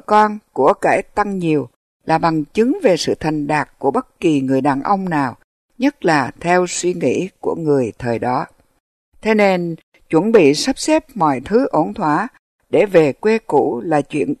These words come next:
bình thường của một người xa xứ lâu ngày như anh Jacob. Anh nói rõ yêu cầu, "Xin giao vợ và con lại cho tôi." Câu hai mươi sáu cho thấy, bấy lâu nay dù đã có vợ con,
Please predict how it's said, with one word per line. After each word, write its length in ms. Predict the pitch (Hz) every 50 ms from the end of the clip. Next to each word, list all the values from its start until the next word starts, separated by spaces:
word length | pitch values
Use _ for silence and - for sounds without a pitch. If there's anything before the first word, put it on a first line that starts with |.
| _ _ -
bình 380 | 165 165 160 151 147 139 127 -
thường 320 | 151 151 147 143 135 127
của 180 | - - 120 131
một 280 | 185 180 135 - -
người 280 | 139 143 139 131 123 117
xa 340 | - - - - 208 208 202
xứ 320 | - - 214 208 226 269 294
lâu 260 | 254 208 208 202 196
ngày 380 | 185 170 165 151 139 127 117 117
như 140 | 123 147 160
anh 320 | 120 151 170 165 165 156
Jacob. 440 | 147 156 160 151 _ - 165 180 196 - _ _ _ _ _ _ _ _ _ _ _ _ _ _ _ _ _
Anh 200 | - - 180 180
nói 160 | 185 214 247 240
rõ 280 | 190 156 113 202 233 -
yêu 180 | - 190 185 175
cầu, 340 | - - 143 131 127 113 - _ _ _ _ _ _ _ _ _
"Xin 220 | - - 208 208
giao 240 | 208 208 208 214 208
vợ 320 | 180 160 151 147 - - 135 -
và 180 | 143 123 117 113 _ -
con 320 | - 185 196 190 190 185
lại 280 | 175 160 147 - - 143 -
cho 140 | - 165 165
tôi." 360 | - - 160 160 156 151 147 - _ _ _ _ _ _ _
Câu 260 | - 185 175 170 160 147
hai 180 | 151 151 147
mươi 140 | 143 147 143
sáu 360 | - - 160 151 147 160 180 - _ _ _ _ _ _ _ _ _ _ -
cho 140 | 220 220 220
thấy, 380 | - 233 202 208 233 269 339 - _ _ _ _ _ _ -
bấy 160 | - 226 254
lâu 180 | 262 247 233 226
nay 320 | 226 226 233 226 226 202
dù 220 | 175 170 156 139
đã 160 | 123 131 135 151
có 220 | - - 240 254
vợ 240 | 208 165 135 - - _
con, 260 | - 180 180 185 180